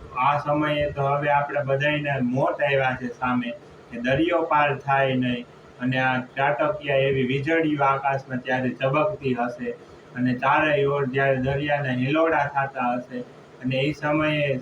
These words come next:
સામે જ્યારે મોત દેખાય મિત્રો, ત્યારે ભગવાન યાદ આવે, ભગવતી યાદ આવે, અને ઈ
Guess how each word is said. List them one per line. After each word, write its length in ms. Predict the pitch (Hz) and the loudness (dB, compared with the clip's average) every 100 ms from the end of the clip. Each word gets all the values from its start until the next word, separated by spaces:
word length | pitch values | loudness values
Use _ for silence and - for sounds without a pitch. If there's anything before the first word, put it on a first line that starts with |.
| - | -2
સામે 320 | 135 151 165 | -2 0 0
જ્યારે 320 | 139 151 151 | 0 0 0
મોત 380 | 143 143 151 151 | 0 0 0 -2
દેખાય 420 | 139 139 143 135 | 0 0 0 0
મિત્રો, 560 | 127 127 131 123 123 123 - - - - | 2 0 -2 -4 -4 -6 -12 -20 -20 -8
ત્યારે 240 | 131 139 135 | -2 0 0
ભગવાન 680 | - 127 139 165 170 156 | -2 -2 0 0 2 0
યાદ 340 | 139 143 139 131 | 2 2 2 2
આવે, 400 | 131 127 120 113 - - | 0 0 -2 -6 -12 -4
ભગવતી 560 | 127 151 160 160 156 143 | -2 2 2 2 0 0
યાદ 300 | 135 127 127 | 0 0 2
આવે, 360 | 127 127 123 - - - - | 0 0 -4 -8 -18 -18 -6
અને 180 | 131 135 | -2 0
ઈ 140 | 143 | 0